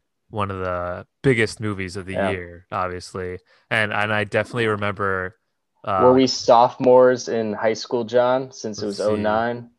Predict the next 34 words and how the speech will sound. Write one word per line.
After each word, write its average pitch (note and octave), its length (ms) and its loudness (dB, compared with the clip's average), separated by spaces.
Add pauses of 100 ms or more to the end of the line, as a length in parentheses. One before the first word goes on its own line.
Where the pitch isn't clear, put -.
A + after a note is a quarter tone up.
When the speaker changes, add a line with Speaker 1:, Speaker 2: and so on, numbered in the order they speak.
Speaker 1:
Oh A2 140 -6
nine? G#2+ 520 -4 (480)
Yeah, B2 160 4
that, G#2 60 4
that B2+ 120 8
Speaker 2:
Freshmen A#2+ 160 -2
or A#2+ 100 4
Speaker 1:
sounds A2+ 180 2
right. A2+ 180 6
Speaker 2:
sophomores B2+ 480 2
in B2 160 -2
the, A#2 80 2
on A#2 200 2
that A#2 380 4 (140)
border? B2 520 2
Yeah. G#2+ 220 -4
Speaker 1:
Yeah. A#2+ 260 -2 (840)
Yeah, C3 240 0
and A2 80 -2
I A#2 100 -2
ca-, B2 180 -4
I A2+ 80 -4
can D3+ 180 -8
remember, C#3+ 760 -6
uh, F#2 640 -4 (1000)
I B2+ 60 -12
can A2+ 120 -16
remember A#2 280 -6
renting, F#2 680 -8 (480)
uh, F#2+ 200 -2
Inglourious F#2+ 640 -6
Basterds, F2+ 880 -10 (240)
um, F#2+ 320 -6
Speaker 2:
Yeah. G#2 260 4